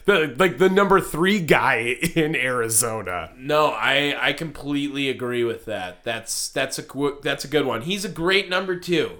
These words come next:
Speaker 2: He's not a number one wide receiver. He's
Speaker 1: Yes.
Speaker 2: just not.
Speaker 1: No, no. Uh, next up, Buffalo Bills. They have Tim Settle. Um, if you could tell me any, like, extreme characteristics, like, noticeable characteristics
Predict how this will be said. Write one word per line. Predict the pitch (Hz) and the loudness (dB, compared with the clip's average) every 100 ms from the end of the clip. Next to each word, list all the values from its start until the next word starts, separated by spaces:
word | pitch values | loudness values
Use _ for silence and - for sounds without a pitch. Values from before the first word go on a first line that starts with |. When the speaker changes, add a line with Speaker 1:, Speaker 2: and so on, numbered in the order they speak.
| - | -12
Speaker 2:
He's | 156 139 | -10 -6
not | 160 160 139 147 | 0 2 4 2
a | |
number | 147 143 139 | 0 0 0
one | 131 131 131 | 0 0 0
wide | 127 123 | 0 0
receiver. | 120 117 - 110 90 - - | -2 -8 -8 -8 -10 -16 -2
He's | |
Speaker 1:
Yes. | 147 120 - | 2 2 2
Speaker 2:
just | 135 - 139 | 0 0 -2
not. | 117 87 - - - | -4 -4 -12 -20 -4
Speaker 1:
No, | 160 | 2
no. | 160 117 82 - - - | 4 4 0 -10 -20 0
Uh, | 170 165 | 4 6
next | 185 220 - | 6 4 4
up, | 220 139 - - - | 4 4 0 -16 2
Buffalo | 175 196 208 233 | 6 6 8 8
Bills. | 233 170 156 156 | 8 4 6 4
They | 147 151 | 2 2
have | 156 151 - - | 4 2 0 -6
Tim | 160 196 208 | 2 2 2
Settle. | - - 156 147 120 80 - _ _ - - | -2 0 0 0 -2 -4 -14 _ _ -20 -10
Um, | - 131 127 120 110 107 | 0 4 4 2 -4 -10
if | 131 120 | -10 -6
you | 151 208 | -6 -4
could | 247 175 | -4 -6
tell | - - 180 185 | -6 0 2 4
me | 180 147 143 131 _ _ - | 2 -2 -2 -6 _ _ -6
any, | 131 147 160 175 180 165 - - - - | -2 -2 0 0 0 -2 -8 -20 -20 -6
like, | 139 117 95 - | -2 -2 -2 -8
extreme | 139 - - - 165 180 190 | -8 -6 -6 -2 0 2 0
characteristics, | 180 170 165 165 160 143 143 127 101 - | 0 4 4 2 0 0 0 -4 -6 -6
like, | 123 | -6
noticeable | 120 139 151 165 - 175 | -4 2 4 4 2 -6
characteristics | - 160 151 156 131 139 165 165 | 0 0 0 -4 -6 -6 -6 -8